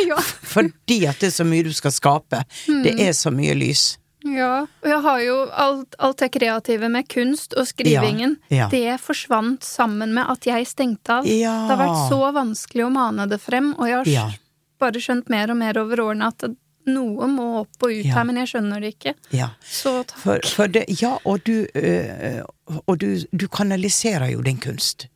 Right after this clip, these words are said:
Speaker 2: Du, det du gjør, er at du kanaliserer.
Speaker 1: Mm.
Speaker 2: Og det er derfor at det kommer fra det stedet, det kommer ikke fra et praktisk sted,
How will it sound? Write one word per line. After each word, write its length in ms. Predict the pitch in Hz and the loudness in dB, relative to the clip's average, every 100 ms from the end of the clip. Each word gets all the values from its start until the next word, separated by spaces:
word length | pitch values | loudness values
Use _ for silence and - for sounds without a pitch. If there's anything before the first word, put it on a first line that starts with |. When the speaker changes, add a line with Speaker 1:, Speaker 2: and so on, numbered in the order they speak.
| - | -8
Speaker 2:
Du, 100 | 160 165 | -4 0
det 220 | 208 151 | 0 2
du 80 | 170 | -2
gjør, 300 | 185 160 139 | 0 -2 -2
er 100 | 190 | -4
at 80 | 151 | -4
du 120 | 147 | -6
kanaliserer. 800 | - 151 139 143 - 156 117 - _ _ - - | -4 -4 -2 -2 -2 -2 -4 -8 _ _ -14 -4
Speaker 1:
Mm. 320 | 302 277 262 | -2 -2 0
Speaker 2:
Og 100 | 269 | 0
det 80 | 285 | 2
er 140 | 208 | 0
derfor 220 | 185 - 180 | -2 -2 -2
at 120 | - | 0
det 120 | 175 | -2
kommer 320 | - 175 135 | 0 2 2
fra 220 | - 165 | 0 0
det 260 | 147 180 147 | 2 2 2
stedet, 440 | - - 160 135 127 | 0 2 2 2 -2
det 80 | |
kommer 260 | - 175 123 | 0 0 2
ikke 140 | 123 - | -2 -2
fra 220 | 135 131 | 0 0
et 80 | - - | -2 -2
praktisk 500 | 185 - - 135 - | -2 -2 -2 0 2
sted, 340 | 175 175 196 | 2 2 0